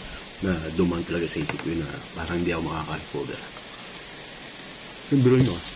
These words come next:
Yung sakit ng ulo ko, nine over ten. Totally parang halos yung tuko yung ulo. Sobrang sakit. Sa loob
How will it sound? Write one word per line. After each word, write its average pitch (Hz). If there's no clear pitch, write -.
Yung 120
sakit 117
ng 107
ulo 95
ko, 107
nine 98
over 90
ten. 80
Totally 92
parang 82
halos 85
yung 87
tuko 90
yung 85
ulo. 107
Sobrang 85
sakit. 104
Sa 92
loob 92